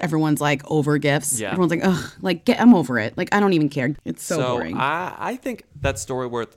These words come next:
Speaker 2: is a good gift option. It's something that will last forever. It's not, like, a thing that you have to worry about them returning.
Speaker 1: It's not something they could, like, buy for themselves, like, just 'cause they need it. Like, "Oh, I needed this coffee machine." Like, it's not
Speaker 2: Mm-hmm.
Speaker 1: special to get that as a
Speaker 2: Um,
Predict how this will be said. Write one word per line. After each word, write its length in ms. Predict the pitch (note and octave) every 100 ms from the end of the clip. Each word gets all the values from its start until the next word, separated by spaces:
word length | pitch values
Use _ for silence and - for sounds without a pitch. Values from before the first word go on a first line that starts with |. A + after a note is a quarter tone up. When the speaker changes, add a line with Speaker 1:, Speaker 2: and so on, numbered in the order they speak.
| -
Speaker 2:
is 100 | A#2
a 60 |
good 560 | G#2 _ - D3 C#3 C3+
gift 260 | C3 C3 -
option. 500 | A2 A2 - G#2 G2 -
It's 120 | C3+
something 160 | C3+
that 80 | C#3+
will 80 | A#2+
last 260 | A#2+ B2 -
forever. 480 | A#2+ A2 G#2+ G#2+ -
It's 180 | C3 -
not, 200 | C3+ -
like, 240 | C#3 - -
a 120 | C3 - _
thing 380 | B2+ B2 C3+ D3+ -
that 60 | A#2+
you 40 |
have 80 | A#2
to 60 | A#2+
worry 180 | A#2 A#2
about 200 | A2+ -
them 220 | A2+ G#2
returning. 680 | G#2+ A2 - - G#2+ A2 C3+
Speaker 1:
It's 160 | C#3+ F4
not 180 | F#4
something 320 | - D#4+ D#4+ D4
they 160 | C4+
could, 260 | B3 C4 C4
like, 300 | B3+ A#3 -
buy 220 | G3 F#3+
for 120 | G#3
themselves, 640 | G3 F#3 - D#3 D#3+ F3 E3+
like, 180 | D#3
just 340 | - D#3+ - -
'cause 140 | F3
they 120 | D#3 D3
need 220 | D3 C#3+
it. 180 | F3 -
Like, 220 | D#3 -
"Oh, 180 | G#3+ G3
I 80 | F3+
needed 180 | F#3 E3+
this 120 | D#3
coffee 280 | - D#3+ D3+
machine." 340 | B2 C3+ B2
Like, 160 | G#2 A2
it's 120 | F3+
not 80 | A2+
Speaker 2:
Mm-hmm. 60 |
Speaker 1:
special 260 | G#2+ E3+ E3+
to 80 | D#3
get 140 | C3+
that 80 | G#2
as 120 | G#2+
a 40 |
Speaker 2:
Um, 100 | B2+